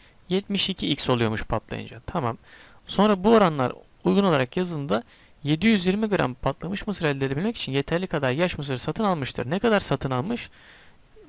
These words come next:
Bakın yetmiş iki x, yani yedi yüz yirmi olsun diyor.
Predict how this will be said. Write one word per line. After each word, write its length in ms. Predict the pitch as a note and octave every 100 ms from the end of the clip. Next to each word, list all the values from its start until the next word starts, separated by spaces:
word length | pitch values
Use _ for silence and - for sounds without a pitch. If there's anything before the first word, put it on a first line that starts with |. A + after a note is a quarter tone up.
| -
Bakın 200 | - F3+
yetmiş 420 | D#3 - - -
iki 200 | - -
x, 480 | - F#3 - - - - _ - _ - - _ _
yani 320 | - C3+ C3+ B2
yedi 160 | C3
yüz 180 | D3+ C3
yirmi 200 | B2+ C3
olsun 380 | C#3+ B2 - G#2
diyor. 220 | G#2 D3+